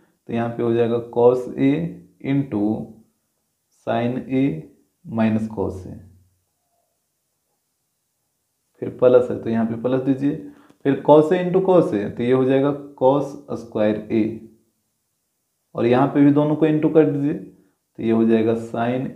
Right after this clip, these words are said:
A into cos A minus sin A। इस तरीके से यहाँ तक तो कोई दिक्कत नहीं होना चाहिए। अब इसके बाद देखिए, यहाँ पे आप एक चीज़ ध्यान दीजिए, यहाँ पे है sin A minus cos A,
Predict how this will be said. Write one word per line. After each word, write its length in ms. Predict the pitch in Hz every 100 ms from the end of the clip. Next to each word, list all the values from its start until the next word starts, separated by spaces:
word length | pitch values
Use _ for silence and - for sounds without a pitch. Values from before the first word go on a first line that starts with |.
| 135
A 120 | 127 104 104 - - _ _ _ _ _ _ _ -
into 360 | 117 117 113 143 - - - _ _ _ _ _ _ -
cos 420 | 117 123 - -
A 260 | 95 127 135
minus 420 | 127 107 104 107 -
sin 260 | 98 98
A। 60 | 101 - - _ _ _ _ _ _ _ _ _ _
इस 180 | 202 -
तरीके 300 | - 98 -
से 220 | - - - _ _ _ _ _ -
यहाँ 220 | 131 151
तक 140 | 160 165
तो 80 | 165
कोई 140 | 175
दिक्कत 240 | 175 180
नहीं 140 | 185 180
होना 200 | 185 175
चाहिए। 360 | 185 175 185 - - - _ _ _ -
अब 140 | 151 160
इसके 240 | 151 156
बाद 160 | 127 101
देखिए, 460 | 104 101 104 - - _ _ _ _ _ -
यहाँ 280 | 147 160 -
पे 80 | 185
आप 220 | 170 160
एक 160 | 156 156
चीज़ 120 | 151
ध्यान 240 | 139 117
दीजिए, 220 | 107 110 143 139
यहाँ 260 | 135 156
पे 160 | 160 170
है 100 | 170
sin 360 | 170 147 160 165
A 140 | 170 170
minus 340 | 147 151 165
cos 340 | - 110 104
A, 120 | -